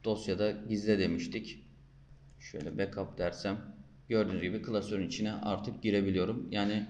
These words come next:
Q nab'ımdaki backup alacağım noktaya erişim sağlayabiliyorum. Şimdi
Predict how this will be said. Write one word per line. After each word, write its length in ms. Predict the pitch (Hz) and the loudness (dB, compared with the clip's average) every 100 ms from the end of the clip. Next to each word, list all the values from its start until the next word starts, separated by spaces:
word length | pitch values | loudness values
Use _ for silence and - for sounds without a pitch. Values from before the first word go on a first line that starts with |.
| 104 | -4
Q 180 | - 127 | 4 6
nab'ımdaki 760 | 107 98 95 90 123 123 127 - | 6 4 4 2 2 -2 -4 -2
backup 280 | 113 110 110 | 0 2 2
alacağım 500 | 104 98 92 92 95 - - - - | 4 2 4 2 0 -6 -16 -16 -4
noktaya 640 | 101 104 104 98 117 - | -2 0 2 2 0 -4
erişim 360 | - 95 98 113 | -2 -2 0 -2
sağlayabiliyorum. 920 | - 101 98 98 92 90 82 110 - - | 2 4 6 4 2 0 0 -2 -8 -8
Şimdi 500 | - - 113 127 | 0 2 4 2